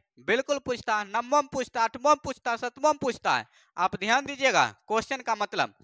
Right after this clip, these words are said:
तो ट्वेल्थ में पूछ दिया तो कौन बड़ी बात है, लेकिन आपका, अम, हम्म, सीरीज है तो हम बता रहे हैं। देखिए, जनन के दो प्रकार हैं, लैंगिक,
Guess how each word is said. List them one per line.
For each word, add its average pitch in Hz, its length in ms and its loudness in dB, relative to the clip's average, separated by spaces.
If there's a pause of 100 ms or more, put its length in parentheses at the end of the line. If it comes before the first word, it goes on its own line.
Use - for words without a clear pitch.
(300)
तो 156 100 -6
ट्वेल्थ 254 440 0
में 302 120 -4
पूछ 294 240 -10
दिया 269 200 0
तो 262 120 -8
कौन 247 220 0
बड़ी 160 240 -2
बात 110 240 -8
है, 110 160 -18 (400)
लेकिन 180 220 -4
आपका, 226 420 4
अम, 165 380 -2 (120)
हम्म, 165 200 -18
सीरीज 240 500 -4
है 233 200 2
तो 160 140 -6
हम 160 120 -6
बता 214 200 2
रहे 226 120 2
हैं। 214 200 -8 (420)
देखिए, 196 360 -4 (400)
जनन 277 320 0
के 320 140 -4
दो 294 160 2
प्रकार 285 360 2
हैं, 294 280 -10
लैंगिक, 247 480 -4